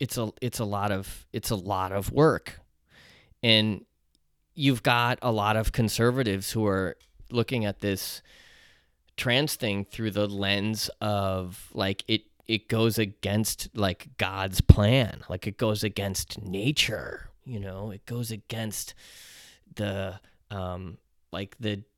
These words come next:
divine plan, and now we have to, um, it, like, put yourself in the position of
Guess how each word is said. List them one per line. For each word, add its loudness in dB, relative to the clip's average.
divine 2
plan, 2
and 0
now -2
we 0
have -4
to, -2
um, -6
it, -2
like, -2
put 2
yourself 2
in -2
the 2
position 0
of -2